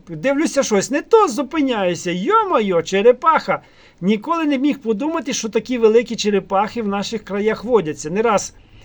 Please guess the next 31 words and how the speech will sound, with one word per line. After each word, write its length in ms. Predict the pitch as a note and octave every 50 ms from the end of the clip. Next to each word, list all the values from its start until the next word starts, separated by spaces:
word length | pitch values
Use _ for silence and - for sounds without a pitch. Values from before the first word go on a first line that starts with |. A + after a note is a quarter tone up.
| - - - -
чув 260 | - - C4 A#3+ G#3+
від 140 | F#3 G3 D#3+
земляків, 580 | E3+ G#3 G#3+ G#3 G#3+ G#3+ G#3+ - A3+ G#3 F3+ C#3+
що 160 | - - F#3
є 240 | F3+ E3+ G#3+ C#4+ E4+
в 40 |
нас 200 | F4 E4+ D4 -
черепахи, 600 | - - B3 A3+ A3+ - - G#3+ F#3 E3+ D#3+ - E3
бачили, 580 | D#3 E3+ G3+ A3 B3 - - C#4 D4 D4 D#4+ E4 D#4+ - _ _ _ _ _ - _ _ _
но 140 | - F#3+ A3
сам 380 | G#3 - C4+ C#4 D4 D4 D4 B3+ B3
ніколи 460 | G3+ G3 G3 G3+ C4 C4 B3+ B3+ A3
за 100 | G3+ G#3+
все 220 | G3+ - A#3+ A#3
життя 380 | F3 F3 G3+ - - B3+ B3+ A#3+
не 140 | A3 G#3 G#3+
бачив 440 | G#3 G#3 E3+ D#3 - D#3+ D3+ C3+ - - - - - -
черепахи 560 | - - F3+ F#3 E3+ - - - - - E3+
в 40 | E3
наших 340 | F3 F3 E3 - - D3 -
краях. 520 | - F3+ F#3 F3 E3 D3+ C3 B2 - - _ _ _ - - _ -
А 100 | - F#3
тут 300 | - - - F4+ B3 -
така 260 | - - - C#4 C#4
велика, 460 | C4+ C4 B3+ B3 G#3+ F3+ D#3 - F3
ну, 160 | E3 A3 B3+ A#3
така 440 | - - - G#3 G3+ - C#4 D4
десь 260 | C4 B3 B3 - - A#3
як 260 | A#3+ A3 E3+ E3 -
буханка 480 | E3 E3 F#3 - C4 C#4 B3+ G#3+ -
тернопільського 720 | A3+ - A#3+ B3 B3 A#3+ A#3 A3+ A#3+ G#3+ - - - A3 G3+